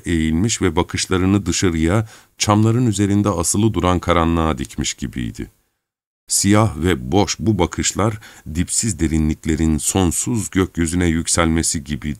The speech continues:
donup kalmıştı. Açgözlülüğü sadece yukarıya doğru uzanıyor,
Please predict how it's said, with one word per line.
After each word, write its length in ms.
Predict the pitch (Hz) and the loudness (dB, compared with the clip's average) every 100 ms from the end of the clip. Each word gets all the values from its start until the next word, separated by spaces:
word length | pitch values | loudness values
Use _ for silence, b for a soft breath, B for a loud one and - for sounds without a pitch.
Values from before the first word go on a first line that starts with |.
| _ | _
donup 320 | 120 92 73 | 2 2 0
kalmıştı. 680 | - 67 60 60 - - - _ _ _ _ _ _ _ _ _ | -4 -4 -4 -6 -8 -12 -16 _ _ _ _ _ _ _ _ _
Açgözlülüğü 800 | 113 110 110 98 92 98 95 95 | -2 0 2 2 2 2 2 2
sadece 500 | - 113 110 101 92 | 0 2 2 2 0
yukarıya 540 | 101 87 95 87 92 82 | 0 0 -2 0 0 2
doğru 280 | 85 78 | 0 2
uzanıyor, 720 | 82 78 73 76 71 78 92 | 2 0 0 -2 0 -2 -2